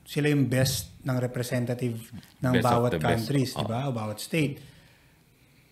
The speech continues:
Speaker 1: Ano yung parang naging challenges sa'yo na, "Oh, nandito na ako, ito na yung mga kalaban ko." Paano?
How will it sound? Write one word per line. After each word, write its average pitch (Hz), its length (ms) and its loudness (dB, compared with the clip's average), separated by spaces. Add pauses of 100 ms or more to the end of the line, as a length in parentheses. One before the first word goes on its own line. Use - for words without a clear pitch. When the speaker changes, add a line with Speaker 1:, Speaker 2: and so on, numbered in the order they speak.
(540)
Speaker 1:
Ano 185 200 6
yung 160 480 4 (320)
parang 139 480 2
naging 131 320 0
challenges 123 560 0
sa'yo 120 320 0
na, 110 320 -4 (720)
"Oh, - 80 -6
nandito 127 400 -2
na 127 160 2
ako, 147 160 2
ito 131 160 -2
na 123 80 2
yung 120 80 2
mga 120 160 0
kalaban 120 400 -2
ko." 139 320 -6
Paano? 135 240 -2